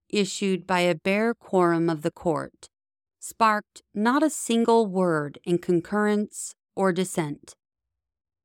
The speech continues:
Chevron's author, Justice Stevens, later characterized the decision as a simple restatement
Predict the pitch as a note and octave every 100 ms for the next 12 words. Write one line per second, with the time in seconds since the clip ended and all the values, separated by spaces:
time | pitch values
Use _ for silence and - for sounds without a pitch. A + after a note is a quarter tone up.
0 | _ _ _ - - C4+ A3 G3 F#3 -
1 | G#3 A3+ - D#3+ D3+ E3+ E3+ E3+ E3 -
2 | E3 D3+ - G3+ G#3 E3+ D#3+ D#3+ - -
3 | _ _ _ - G#3 B3 B3+ - G3 F3+
4 | E3 F#3 F3+ E3+ E3+ D#3+ - E3 F3 -
5 | G#3 G3 F3+ E3+ - F3+ F3 E3+ - A#3+
6 | B3 B3+ A#3 A#3 A#3 - F#3+ E3 - D#3+
7 | D#3+